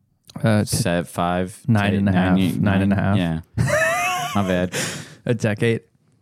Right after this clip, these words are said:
Speaker 2: So, I mean, you've had them for a while 'cause you
Speaker 1: I've
Speaker 2: bought
Speaker 1: had
Speaker 2: them
Speaker 1: them for nine and a half
Speaker 2: you,
Speaker 1: years.
Speaker 2: 'cause you bought them when you lived over the, across the water.
Speaker 1: I bought 'em in the summer of twenty fourteen.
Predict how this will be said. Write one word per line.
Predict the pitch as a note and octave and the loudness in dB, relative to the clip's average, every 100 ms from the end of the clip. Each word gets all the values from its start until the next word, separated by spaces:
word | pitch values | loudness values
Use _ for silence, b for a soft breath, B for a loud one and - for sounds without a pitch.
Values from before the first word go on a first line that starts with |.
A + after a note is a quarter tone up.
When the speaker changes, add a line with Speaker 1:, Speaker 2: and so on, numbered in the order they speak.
| _ _ _ - _ _ _ - | _ _ _ -20 _ _ _ -10
Speaker 2:
So, | - A2+ | -2 0
I | |
mean, | G#2+ G#2+ G2+ F#2 | 2 2 4 2
you've | G2+ | 2
had | A2+ | 0
them | C#3 A2+ | -2 -2
for | F2 | -2
a | |
while | D#2 D#2+ F#2+ E2+ | 0 0 0 -2
'cause | - F2+ | -2 0
you | |
Speaker 1:
I've | B2+ | 2
Speaker 2:
bought | C#3+ | 2
Speaker 1:
had | D3 | 2
Speaker 2:
them | D#3 | 2
Speaker 1:
them | D#3 | 2
for | - B2+ | 4 4
nine | A2 G#2+ | 4 4
and | G#2 | 2
a | |
half | G2+ G2 - | 2 -2 0
Speaker 2:
you, | A2 | 0
Speaker 1:
years. | G2 D#2+ | 0 -2
Speaker 2:
'cause | A#2+ | -2
you | G#2+ | 0
bought | G2 C3+ | 0 0
them | A2+ | 0
when | F#2+ | 2
you | F2+ F2+ | 2 2
lived | F2 F2+ | 2 0
over | F#2 F2 | 0 0
the, | E2+ E2+ | 0 0
across | E2 - F#2 | -2 -4 -4
the | - | -2
water. | F2+ G2 E2+ E2 | 0 0 -2 -2
Speaker 1:
I | A#2+ | 0
bought | A2+ G2+ | 0 0
'em | G#2+ G#2 | 2 2
in | G2 G2+ - - _ - | 2 0 -4 -12 _ -4
the | |
summer | A2 - G#2 G2 | -2 0 0 2
of | G2 G2 | 0 -2
twenty | - G2 E2 | -2 -4 -4
fourteen. | - C#2+ - - D2 | -4 -6 -4 -4 -4